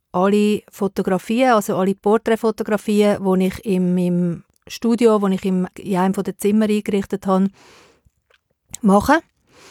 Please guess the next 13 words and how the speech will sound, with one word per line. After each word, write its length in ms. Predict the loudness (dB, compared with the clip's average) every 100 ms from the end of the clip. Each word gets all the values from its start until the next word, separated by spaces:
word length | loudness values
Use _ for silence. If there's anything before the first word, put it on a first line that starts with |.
| -20 -20 _ _ _ _ 2
Und 580 | 6 8 8 6 2
ich 200 | 2 0
führe 340 | 0 0 2 4
eine 260 | 2 2
Art 360 | 2 0 -4 -10
künstlerisches 640 | -4 -4 -2 -4 -6 -6 -6
Tagebuch. 720 | -4 -4 -2 -4 -4 -8 -20 _ _ _ _ _ _ _ _ _ _ _ _ _ _ _ _
Und 440 | -2 0 2 0 0
wenn 160 | 0
ich 160 | 0 0
jeweils 760 | 0 2 4 2 0 -8 -12 _ _
wieder 220 | -4 -2
ein 100 | -2